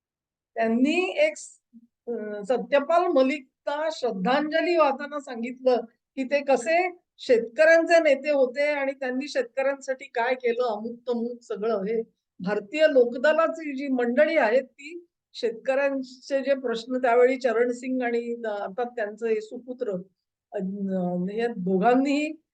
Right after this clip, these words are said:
त्याच्यात लक्ष घातलेलं होतं. त्यामुळे त्यांचा तो होल्ड चांगला आहे. बरं,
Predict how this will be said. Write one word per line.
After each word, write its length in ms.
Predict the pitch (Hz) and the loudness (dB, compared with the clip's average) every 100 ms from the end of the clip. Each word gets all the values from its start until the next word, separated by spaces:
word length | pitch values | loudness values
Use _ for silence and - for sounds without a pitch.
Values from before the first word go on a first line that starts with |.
| _ | _
त्याच्यात 280 | 247 233 277 269 | -2 0 0 0
लक्ष 280 | 226 233 | -2 -2
घातलेलं 500 | 285 262 247 254 262 | 0 0 2 2 2
होतं. 340 | 262 247 247 262 _ _ _ _ | 0 -2 -8 -10 _ _ _ _
त्यामुळे 480 | 240 247 311 339 339 302 254 - _ _ _ | -4 -2 2 4 4 4 -2 -12 _ _ _
त्यांचा 320 | 254 262 262 | -2 -2 -2
तो 460 | 294 285 311 302 254 _ _ | -4 -2 -2 -2 -6 _ _
होल्ड 340 | 202 240 302 311 | -2 2 2 0
चांगला 360 | 320 294 311 | -2 0 0
आहे. 200 | 311 254 | 2 2
बरं, 280 | 226 226 247 | 2 0 -2